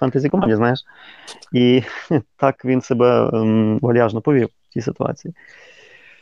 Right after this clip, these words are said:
І тому, я не знаю, взагалі Фулхем, м, ну, вони щось намагались, але дуже просто. Дуже просто ці подачі, е, стандарти, все залетіло, все, що могло, і ще й могло залетіти більше. Навіть Жезус міг відзначитись. До речі.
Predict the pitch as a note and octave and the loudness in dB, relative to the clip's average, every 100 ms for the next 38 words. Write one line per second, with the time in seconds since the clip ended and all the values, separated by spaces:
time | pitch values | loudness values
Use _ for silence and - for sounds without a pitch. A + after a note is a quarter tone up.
0 | _ - - - D#3 E3 E3+ F3 F3+ G3 | _ -20 -14 -2 2 2 2 0 2 4
1 | F#3 F#3 E3+ F3+ C#3 C3 C#3 F3+ C4 - | 4 2 2 2 2 2 2 4 4 2
2 | G#3+ - D3 B2 _ _ - - - - | 0 2 0 0 _ _ -6 -4 -4 -4
3 | - - - - G3+ G#3 F#3+ G#3 - G3+ | -4 -6 -10 -2 2 2 2 2 2 0
4 | G3 F#3 G3+ D3+ D3 C#3+ D3 C#3+ A#2+ A#2 | 2 2 2 2 2 2 0 -4 0 -2
5 | A2+ C3 C#3+ C#3 E3 F3 E3+ C3 A#2 A2 | -2 -4 -2 -2 0 0 0 -2 0 -2
6 | - B2 A#2 - B2+ D#3 - A#2 A2+ - | 0 0 0 -2 0 -2 -2 -8 -8 -12
7 | C3+ - C#3+ - - _ _ C3+ A#2+ C#3 | -14 -14 -16 -20 -20 _ _ -2 0 0
8 | C#3+ - A#2 - C#3 A#2+ A#2 A2+ D3 C#3+ | 0 -6 -12 -6 -4 0 0 0 0 0
9 | A2+ A#2 - - A#2+ - A#2 B2+ C3 A2 | 0 -4 -14 -10 -6 -2 0 2 0 0
10 | - C3 A#2 A2+ A#2 A2+ B2+ A#2+ A2 A2 | 0 2 2 0 -2 -2 -2 -2 -2 -2
11 | - - C3+ A#2 C3 A2+ - A2 A#2+ A#2 | -10 -4 -2 0 0 -2 -6 -6 -4 -4
12 | B2+ - - _ _ _ _ _ _ - | -6 -10 -20 _ _ _ _ _ _ -4
13 | C3 A#2+ | 0 0